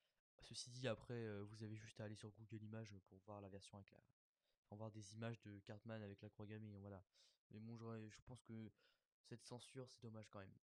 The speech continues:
Mais bon, ce n'est que mon avis, encore une fois. Euh, et d'ailleurs, petite, euh, autre anecdote,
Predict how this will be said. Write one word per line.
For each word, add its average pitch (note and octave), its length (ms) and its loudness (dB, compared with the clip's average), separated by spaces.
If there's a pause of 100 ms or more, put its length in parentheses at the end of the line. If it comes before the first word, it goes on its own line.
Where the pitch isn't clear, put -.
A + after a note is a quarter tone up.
Mais G#2+ 100 -2
bon, G2+ 160 -8
ce - 160 -6
n'est A2+ 140 2
que - 180 0
mon A#2+ 160 2
avis, G#2 180 -2
encore G2+ 200 -6
une G2 60 -6
fois. - 180 -8 (800)
Euh, G#2+ 280 4
et B2 140 0
d'ailleurs, A#2 540 4 (100)
petite, - 680 -8
euh, A2 420 0
autre - 400 -8
anecdote, A#2+ 560 0